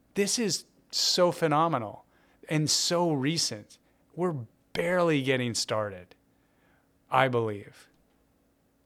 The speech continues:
And this is such a great opportunity that we're in now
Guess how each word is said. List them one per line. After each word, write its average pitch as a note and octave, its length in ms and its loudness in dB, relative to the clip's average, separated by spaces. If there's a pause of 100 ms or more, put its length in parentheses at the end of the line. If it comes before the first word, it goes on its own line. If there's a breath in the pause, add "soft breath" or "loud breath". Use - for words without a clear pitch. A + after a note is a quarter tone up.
(360)
And C3 180 -2
this D3+ 160 0
is D3+ 120 -4
such - 380 -2
a E3+ 40 -4
great D3 240 0
opportunity B2 680 -2
that A2 200 -2
we're A#2 260 -2
in A#2 520 -6
now A2+ 680 -4